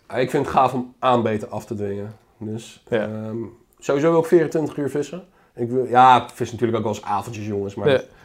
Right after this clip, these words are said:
Speaker 1: zijn vaak op die voorgevoerde stekjes, maar ik vis ook wel eens in stand, gewoon een nachtje, omdat ik daar zin in heb.
Speaker 2: Ja.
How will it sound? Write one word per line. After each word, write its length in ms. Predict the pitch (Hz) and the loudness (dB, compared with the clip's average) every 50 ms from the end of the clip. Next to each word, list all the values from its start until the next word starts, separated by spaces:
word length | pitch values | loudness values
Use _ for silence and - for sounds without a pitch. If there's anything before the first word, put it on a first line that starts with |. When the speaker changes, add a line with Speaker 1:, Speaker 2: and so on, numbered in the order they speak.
| _ | _
Speaker 1:
zijn 200 | _ - 104 104 | _ -10 -8 -2
vaak 200 | - - 117 107 | 2 2 2 2
op 60 | 104 98 | 0 -4
die 100 | 110 110 | -10 -8
voorgevoerde 440 | - 120 117 113 - - 113 104 | -4 -4 -4 -4 -4 -6 -6 -6
stekjes, 360 | 104 - - 120 117 120 117 110 | -4 -2 -2 -2 -2 -2 -6 -6
maar 120 | 117 101 | -6 -6
ik 60 | 101 | -8
vis 140 | - 120 120 | -8 -6 -6
ook 100 | 131 131 | -4 -4
wel 100 | 120 117 | -4 -4
eens 80 | 104 101 | -4 -6
in 140 | 110 110 | -8 -10
stand, 300 | 107 - - 151 151 156 | -6 -4 -2 -2 -2 -4
gewoon 180 | - - 135 127 | -6 -4 -2 -2
een 80 | 123 131 | -2 0
nachtje, 300 | 151 160 156 - 165 156 | 0 -2 -2 -2 -4 -4
omdat 160 | 131 123 117 | -2 -2 -2
ik 60 | 120 | -2
daar 140 | 113 113 117 | -4 -4 -6
zin 160 | 139 160 170 | -6 -4 -2
in 80 | 165 165 | -2 -2
heb. 140 | 165 175 - - _ _ _ _ _ - | -4 -6 -10 -14 _ _ _ _ _ 0
Speaker 2:
Ja. 220 | - 123 120 110 | 2 2 2 2